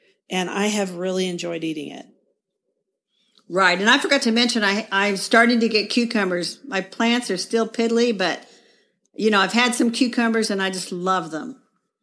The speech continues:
Speaker 2: But
Speaker 1: They're so
Speaker 2: Dee,
Speaker 1: good out of the
Speaker 2: because you
Speaker 1: garden.
Speaker 2: didn't, because you didn't plant squash, you're gonna miss out on Thursday, August eighth has been designated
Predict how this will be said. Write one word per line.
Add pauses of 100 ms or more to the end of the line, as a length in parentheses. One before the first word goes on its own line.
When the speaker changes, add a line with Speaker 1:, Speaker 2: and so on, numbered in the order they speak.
(360)
Speaker 2:
But
Speaker 1:
They're
so
Speaker 2:
Dee,
Speaker 1:
good
out
of
the
Speaker 2:
because
you
Speaker 1:
garden.
Speaker 2:
didn't, (1080)
because
you
didn't
plant
squash, (140)
you're
gonna
miss
out
on (540)
Thursday,
August
eighth (520)
has
been
designated